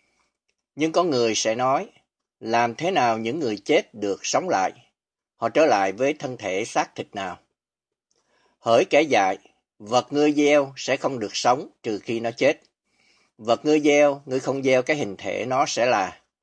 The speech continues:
nhưng chỉ là một hạt giống. Có thể là hạt giống lúa mì hay là hạt giống nào khác.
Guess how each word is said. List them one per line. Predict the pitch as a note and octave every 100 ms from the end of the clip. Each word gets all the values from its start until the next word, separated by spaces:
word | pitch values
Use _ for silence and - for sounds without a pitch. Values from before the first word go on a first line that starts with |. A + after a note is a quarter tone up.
| _ _ _
nhưng | A#2+ D3 D#3 D3+
chỉ | A#2+ C#3
là | C3+
một | G2+ G2+ F2+
hạt | G2 -
giống. | A#2 A2+ G#3+ _ _ _ _ _ _ -
Có | -
thể | B2+ B2+
là | D3 A#2
hạt | G2+ G#2+ -
giống | C3+ A3
lúa | F3+
mì | E3+ A#2 G#2 F#2+ _
hay | B2+
là | B2+ G#2
hạt | F#2+ -
giống | G#2+ A#2+ F#3+
nào | A#2+ E2
khác. | A2 A#2+